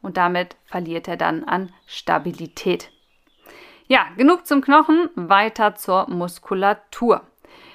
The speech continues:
Die Muskulatur baut sich leider sehr schnell ab. <laughs> Und während einzelne Muskeln ja verkümmern, weil sie ja gar nicht benutzt werden, haben wir andere, die dann in eine erhöhte Spannung kommen, weil die natürlich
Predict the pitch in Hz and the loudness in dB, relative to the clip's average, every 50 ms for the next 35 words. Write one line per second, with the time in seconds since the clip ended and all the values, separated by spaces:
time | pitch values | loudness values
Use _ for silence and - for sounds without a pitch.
0 | - _ _ _ _ - 247 262 269 294 285 - 285 285 277 - 349 339 339 339 | -20 _ _ _ _ 0 2 4 4 4 4 4 2 2 2 2 2 4 4 4
1 | 285 277 226 220 233 226 226 - - 262 277 - - - 165 - 269 - - 175 | 4 4 4 4 4 2 0 -6 -8 -8 -8 -8 -8 -10 -10 -8 -8 -6 -2 -2
2 | 180 190 175 208 214 220 - - 254 254 277 269 - - 285 - - - - 165 | -2 -2 -2 -2 -4 -4 -4 -4 -2 -2 -2 -4 -4 -6 -8 -8 -6 -10 -18 -12
3 | 165 175 220 170 - - _ - 247 262 240 220 208 190 _ - - 254 302 339 | -6 -4 -4 -4 -4 -8 _ -20 -20 -18 -18 -18 -20 -18 _ 0 2 4 4 4
4 | 339 330 - - - 190 - 214 220 226 220 220 - - - 226 254 285 285 - | 2 0 -2 -8 -12 -6 -2 0 2 2 2 0 0 -2 0 2 2 2 0 0
5 | 269 247 233 226 214 220 220 - - - 202 196 190 185 - - - - - 170 | -2 -2 -2 -2 -2 -2 -4 -6 -6 -4 -4 -2 -2 -2 -2 -2 -2 -4 -8 -12
6 | - - - 240 247 254 262 262 247 220 185 175 180 175 170 170 170 165 160 - | -10 -4 -2 0 2 4 4 2 2 0 0 0 0 0 -2 -4 -6 -6 -4 -2
7 | 170 170 180 190 180 180 180 - - - 180 170 175 196 226 294 302 - - - | 0 0 0 0 0 -4 -8 -10 -14 -20 -14 -10 -4 -2 0 0 -2 -4 -8 -12
8 | - 214 220 220 220 214 214 220 220 220 - - - - _ - - 226 247 240 | -6 0 2 4 4 4 2 0 -4 -6 -8 -14 -20 -20 _ -2 0 2 2 2
9 | 214 202 - - 214 233 240 240 226 214 214 185 - 202 180 185 185 185 - - | 0 0 0 0 0 2 0 0 0 -2 -4 -4 -6 -4 -2 -2 -2 -2 -2 -4
10 | 175 170 175 160 - - - _ - - - 180 180 - 202 214 214 190 170 170 | -4 -4 -4 -4 -4 -6 -10 _ -14 -8 -6 -4 -4 -2 -2 -4 -4 -4 -6 -8
11 | - - - - _ _ _ - - 190 214 254 294 320 302 - 285 262 262 254 | -8 -12 -14 -16 _ _ _ -2 -2 0 2 4 2 2 2 2 2 2 4 4
12 | 262 269 262 - - - - _ - 247 - 196 220 233 226 220 208 208 - - | 2 0 0 -2 -8 -20 -20 _ -6 -2 0 0 2 2 0 0 -2 -2 -4 -4
13 | 196 196 202 - - - | -4 -4 -4 -6 -12 -20